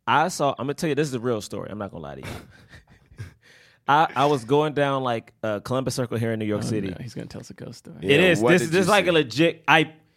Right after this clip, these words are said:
Speaker 1: yo, I've been freaked out. It was legit. It was, like, uh, Columbus Circle was at nighttime. This is right when they were opening up that, like, kinda shopping center in the subway.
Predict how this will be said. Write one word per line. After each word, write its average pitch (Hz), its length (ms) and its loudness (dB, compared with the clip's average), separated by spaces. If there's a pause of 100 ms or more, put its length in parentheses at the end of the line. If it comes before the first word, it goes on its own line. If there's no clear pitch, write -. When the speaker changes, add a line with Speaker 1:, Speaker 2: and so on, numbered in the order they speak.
(120)
Speaker 1:
yo, 120 400 2 (640)
I've 147 160 6
been 143 100 -4
freaked 120 260 -6
out. 87 200 -10 (300)
It 139 40 4
was 147 120 4
legit. 131 400 0
It 151 60 2
was, 135 180 2
like, 120 320 -4
uh, 113 300 0
Columbus 165 320 -2
Circle 147 260 0
was 110 100 0
at 101 100 -4
nighttime. 131 540 0
This 139 140 -4
is 123 100 -6
right 131 140 2
when 123 100 -2
they 123 60 -2
were - 120 -2
opening 117 220 -4
up - 80 -6
that, 110 140 -4
like, 107 160 -6
kinda 104 180 -8
shopping 104 320 -6
center 117 280 -4
in 104 160 -6
the 98 60 -4
subway. 143 400 -2